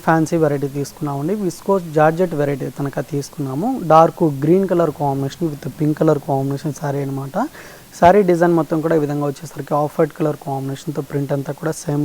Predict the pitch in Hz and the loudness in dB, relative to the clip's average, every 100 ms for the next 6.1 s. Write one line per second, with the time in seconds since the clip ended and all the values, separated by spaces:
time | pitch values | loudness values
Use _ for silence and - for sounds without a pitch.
0 | 143 143 143 143 139 135 147 147 254 - | -2 -4 -4 -4 -4 -6 -8 -2 -2 -4
1 | - - - - 180 160 185 208 175 175 | -16 -20 -20 -2 2 8 8 10 8 10
2 | 170 165 156 151 185 233 185 170 170 156 | 8 4 0 0 0 0 4 4 4 0
3 | - 156 - 160 165 165 156 151 143 143 | 0 0 2 0 4 4 4 -4 -4 -4
4 | - 151 135 139 143 143 147 - 147 170 | -6 -6 -2 -2 -4 -4 -6 -6 -8 -4
5 | 214 165 156 143 147 160 156 143 147 - | -4 -4 -4 -4 -4 -4 -4 0 -2 -2
6 | 160 | -8